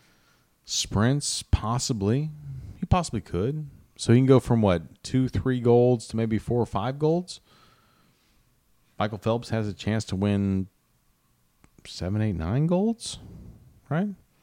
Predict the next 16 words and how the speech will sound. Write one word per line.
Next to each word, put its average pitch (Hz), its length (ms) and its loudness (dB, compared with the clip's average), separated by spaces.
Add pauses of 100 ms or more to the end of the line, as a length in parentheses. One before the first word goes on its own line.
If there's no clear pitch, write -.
(280)
That's 160 520 -10
tough 190 300 -8
to 107 80 -8
put. - 340 -8 (360)
I'm 151 200 -2
not 170 320 -4 (240)
taking 156 420 -2
down 123 380 0
what, 107 260 -2 (100)
what 98 400 -8
Phelps 117 300 -2
has 85 160 -6
done 110 300 -4
because 80 160 -12
that's 104 400 -8
just 98 360 -12